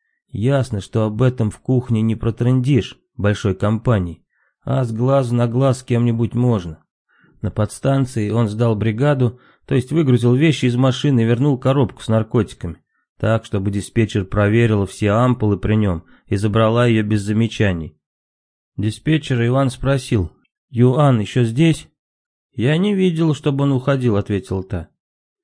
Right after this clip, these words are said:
Иван помчался по лестнице на третий этаж к кабинету заведующего. Что он хотел? Доложить, что был у Бакировой. Он снова себя почувствовал Иоганном Вайсом, исполнительным и старательным. Она приказала,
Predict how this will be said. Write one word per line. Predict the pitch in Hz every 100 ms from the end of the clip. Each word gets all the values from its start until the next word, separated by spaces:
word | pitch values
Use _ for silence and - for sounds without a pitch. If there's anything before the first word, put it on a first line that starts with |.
| _ _
Иван | - 98 107 101
помчался | 101 98 104 98 -
по | 98
лестнице | 101 131 127 92 -
на | 101
третий | 110 101 101
этаж | 92 120 113
к | -
кабинету | 92 98 104 -
заведующего. | 95 110 107 82 80 82 78 _ _ _ _
Что | _ - 165
он | 170
хотел? | 156 165 - 196 196 190 _ _ _
Доложить, | 98 104 113 127 160
что | - 110
был | 104 139
у | 127
Бакировой. | 107 101 - 101 92 90 - _ _ _ _
Он | 95
снова | - 117 120 113
себя | - 101 101
почувствовал | 101 - 120 110 107 101
Иоганном | 104 104 110 104 98
Вайсом, | 110 127 113 95 92 _
исполнительным | - - - 101 107 117 107 98 98
и |
старательным. | - 104 110 98 - 87 85 _ _ _ _ _ _ _ -
Она | 147 139
приказала, | 127 127 127 127 151 147 101